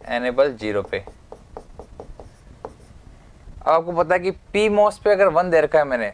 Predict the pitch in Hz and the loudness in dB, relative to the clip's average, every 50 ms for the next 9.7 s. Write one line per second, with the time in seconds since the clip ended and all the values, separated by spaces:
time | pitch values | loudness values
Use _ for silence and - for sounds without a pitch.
0 | - - - 139 139 131 151 147 147 143 143 139 131 127 127 143 156 - - - | -8 -6 -4 -2 0 2 4 2 2 2 -2 -2 0 2 2 2 2 0 -8 -20
1 | - - - 107 95 113 113 107 - - 127 131 - - - - - - - - | -20 -6 -4 0 2 2 0 0 -2 -6 -8 -8 -8 -12 -18 -20 -20 -20 -20 -20
2 | - - - - - - - - - - - - 147 151 143 123 127 139 156 151 | -20 -20 -20 -20 -20 -20 -20 -20 -20 -6 0 2 4 4 6 6 6 4 2 0
3 | - - - - - - 127 135 165 156 156 143 143 151 156 160 175 160 131 135 | -4 -12 -20 -20 -18 -12 0 0 2 4 4 2 2 0 0 0 0 0 0 0
4 | 147 156 160 147 139 123 110 123 113 104 104 - - - - 131 127 127 131 131 | 2 2 4 4 2 2 4 2 2 2 0 -4 -14 -16 -10 -6 -2 -2 0 2
5 | 147 143 139 147 151 139 110 107 101 98 101 - - - - 131 147 151 147 135 | 2 2 4 4 2 2 0 -2 -4 -4 -6 -14 -20 -4 2 2 2 2 2 -2
6 | 123 117 123 139 165 196 208 196 196 196 185 190 190 196 196 185 196 185 - 147 | -2 0 2 4 4 2 2 0 -2 -2 -2 -2 -2 0 2 2 0 2 2 0
7 | 151 156 180 190 185 180 180 165 143 156 156 147 120 107 101 - - - _ - | 0 0 0 -2 0 0 0 2 2 2 0 0 -2 -4 -4 -8 -16 -20 _ -8
8 | 120 117 120 123 135 135 135 135 143 139 135 135 131 113 107 104 104 101 101 101 | -4 -2 -2 0 2 0 0 2 0 0 2 2 0 -2 -2 -6 -6 -6 -8 -10
9 | - - - - - - - - - - - 151 165 - | -12 -18 -20 -20 -20 -20 -20 -18 -18 -4 0 0 0 0